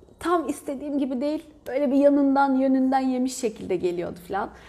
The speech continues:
Ondan sonra böyle iyi, hadi idare edeyim şeklinde oluyordu. Ben onu çalıştım ya, birkaç kere çalıştım ta o zamandan beri. En son geçenlerde bir daha <laughs> çalıştım.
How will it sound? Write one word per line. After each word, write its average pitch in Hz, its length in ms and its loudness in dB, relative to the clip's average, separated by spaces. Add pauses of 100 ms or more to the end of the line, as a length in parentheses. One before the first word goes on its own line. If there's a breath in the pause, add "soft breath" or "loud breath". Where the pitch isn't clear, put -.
(240 loud breath)
Ondan 208 380 2
sonra 214 140 -8
böyle 254 200 -4
iyi, 254 120 0
hadi 226 220 -2
idare 226 400 4
edeyim 220 220 -2
şeklinde 175 480 -8
oluyordu. 170 560 -6 (380 loud breath)
Ben 359 120 6
onu 339 180 6
çalıştım 262 480 -2
ya, 196 140 -4
birkaç 247 340 -8
kere 170 260 -10
çalıştım 147 500 -14
ta 202 260 -2
o 202 60 -2
zamandan 170 580 -6
beri. 240 120 -4
En 285 180 -2
son 269 220 -2
geçenlerde 240 600 -4
bir 214 100 -6
daha 190 220 -4
<laughs> - 0 -
çalıştım. 214 560 0